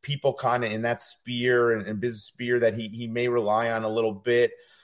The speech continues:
Um, I know he's leaned on the N F L P A, uh, for a good part of this.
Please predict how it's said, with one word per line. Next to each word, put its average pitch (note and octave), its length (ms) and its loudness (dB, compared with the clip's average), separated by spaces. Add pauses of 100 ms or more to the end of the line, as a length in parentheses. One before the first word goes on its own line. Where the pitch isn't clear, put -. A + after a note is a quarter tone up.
(140)
Um, A#2 340 2
I B2 160 2
know B2+ 420 4
he's A#2 180 -4
leaned B2+ 260 -2
on B2 100 8
the A2+ 120 -4
N B2 100 2
F B2 160 -2
L B2 160 6
P A2+ 300 -2
A, B2+ 420 4 (400)
uh, A2+ 220 6
for B2 260 2
a - 20 -10
good C3+ 220 2
part B2+ 300 8
of B2 100 0
this. C3 560 2